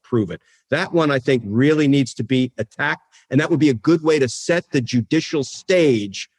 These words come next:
for attacking other criminally delivered pardons. And to answer your other question,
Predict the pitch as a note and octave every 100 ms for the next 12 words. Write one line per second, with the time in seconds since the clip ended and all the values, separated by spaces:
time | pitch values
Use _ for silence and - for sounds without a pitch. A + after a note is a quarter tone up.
0 | _ _ - C3 B2+ A2+ - C#3+ C#3 D3
1 | C3 B2+ _ _ D3+ C3 A2+ - - B2
2 | A2+ A2 G#2+ A2+ A2 A2+ - C3 B2 A#2
3 | - _ _ C3 C#3+ D#3 - D3 C#3 -
4 | C3+ D#3 - D#3+ - D#3+ D3+